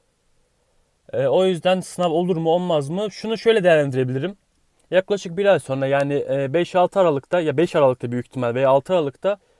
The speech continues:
e, ales sınavı var. Evet, altı Aralık Pazar günü ales sınavı var. O sınav mesela ertelenmez. Veya online şeklinde olmaz. Onunla ilgili bunu söyleyebilirim. Ama liseliler daha önce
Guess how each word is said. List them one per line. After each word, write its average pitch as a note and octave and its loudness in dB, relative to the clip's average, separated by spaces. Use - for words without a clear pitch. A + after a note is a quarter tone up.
e, C#3 -2
ales F3 2
sınavı D3+ -2
var. G#2+ -4
Evet, C#3 0
altı C#3+ 2
Aralık B2 0
Pazar D3 -2
günü C#3+ -4
ales C#3+ 0
sınavı B2 -8
var. E2 -10
O G3 0
sınav F#3 -4
mesela F#3 0
ertelenmez. E3 -2
Veya C#3 4
online D#3 2
şeklinde C#3+ -4
olmaz. C3 0
Onunla E3+ -2
ilgili C#3+ -2
bunu D3 -6
söyleyebilirim. C3 -4
Ama D3 -2
liseliler F3+ 2
daha D3+ 6
önce C3 -2